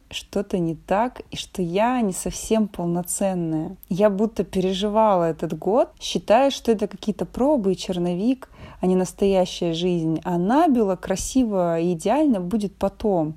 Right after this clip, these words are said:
И думала я так просто потому, что я не с кем-то. Но вот только все эти вещи я сделала одна, без какого-то там парня или мужа.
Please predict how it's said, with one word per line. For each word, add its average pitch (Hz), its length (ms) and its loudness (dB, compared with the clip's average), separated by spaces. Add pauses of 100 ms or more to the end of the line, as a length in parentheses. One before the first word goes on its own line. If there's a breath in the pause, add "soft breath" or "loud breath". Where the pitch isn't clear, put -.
(120)
И 185 480 0
думала 277 400 4
я 220 160 2
так 208 240 -2
просто 202 300 -4
потому, 196 340 0
что - 180 -4
я 214 100 0
не 247 120 0
с - 100 -6
кем-то. 196 560 -2 (200)
Но 196 120 2
вот 233 160 2
только 240 300 0
все 247 260 2
эти - 180 -4
вещи 220 800 0
я 208 220 2
сделала 208 500 2
одна, 190 600 0 (180)
без 170 180 -6
какого-то 233 520 0
там 165 200 -4
парня 185 520 2
или 156 80 0
мужа. 170 520 0